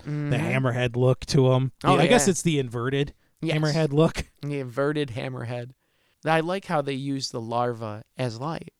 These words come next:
Speaker 2: When they're babies, they're light, but then as adults, they can't stand the light.
Speaker 1: Yeah.
Speaker 2: See, that's, like, some of the chops in this film where I'm like, "Oh, that's really witty and interesting," like, how it's a full circle.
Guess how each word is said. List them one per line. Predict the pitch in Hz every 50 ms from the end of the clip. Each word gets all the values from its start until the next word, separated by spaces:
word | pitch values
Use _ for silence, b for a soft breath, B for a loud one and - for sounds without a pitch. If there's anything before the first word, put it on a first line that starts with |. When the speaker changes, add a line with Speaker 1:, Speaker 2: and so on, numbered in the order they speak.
| _ _ _ _ -
Speaker 2:
When | 143 143 156 151 147
they're | 139 131 117
babies, | 117 147 147 156 170 165 175 175 156 -
they're | 151 139 135
light, | 131 127 131 127 117 110 113 - _
but | - 131 -
then | 123 123 123
as | 123 123 123 117
adults, | 123 120 113 139 131 120 113 - - -
they | 123 117
can't | - - 127 117 - -
stand | - - 151 131 123 120 113
the | 107
light. | 104 - - - - _ _ -
Speaker 1:
Yeah. | 135 165 160 120 95 92 110 - _
Speaker 2:
See, | - - - 220 220 196 180 - _ _ -
that's, | 247 294 277 - -
like, | 403 381 - -
some | - - 214 214 220
of | 262 233
the | 277
chops | 247 - - - 262 - 247 269 - - - - - _ _ -
in | - 226 240
this | 247 262 254 -
film | - 240 240 247 247 226
where | 226 220
I'm | 208 190
like, | 185 180 - -
"Oh, | 180 185 190 170
that's | 147 147 135 - - _
really | 156 180 175 175 175
witty | 151 139 175 175 147 135 117 - _ _
and | - 160 170
interesting," | - 202 170 156 - 185 160 - - - 147 123 120
like, | 123 135 135
how | - 143 139 139
it's | 135 -
a | 139
full | 123 - 160 156 135
circle. | - - 165 151 - - 127 110 -